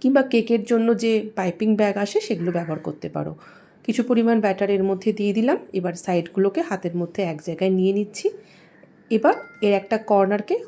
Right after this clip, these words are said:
অল্প করে কাঁচি দিয়ে কেটে দেব। খুব অল্প করে কাটলে একদম সরু সরু জিলিপি হবে, আর যদি একটু বেশি করে কাটো, তাহলে মোটা মোটা জিলিপি হবে।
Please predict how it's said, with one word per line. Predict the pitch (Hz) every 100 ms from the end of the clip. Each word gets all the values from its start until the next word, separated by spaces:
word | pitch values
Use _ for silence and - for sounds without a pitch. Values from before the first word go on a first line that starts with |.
| -
অল্প | 208 220 220 226
করে | 226 302
কাঁচি | 208 180 185
দিয়ে | 165 320
কেটে | 202 156
দেব। | 151 160 170 185 - _ _ _ _ _ _ _ _ -
খুব | 254 254 -
অল্প | 254 254
করে | 269 277
কাটলে | 277 262 254 302 466 - _ _
একদম | 180 - 208 208
সরু | 220 220
সরু | 233 277
জিলিপি | 247 277 285 294
হবে, | 285 294 554 - - -
আর | 180
যদি | 175 196 - -
একটু | 320 - 294 240 - _ 180
বেশি | 196 190
করে | - 277
কাটো, | 277 269 440
তাহলে | 453 277
মোটা | 220 180 165
মোটা | 165 160
জিলিপি | 156 147 147 311 -
হবে। | 147 151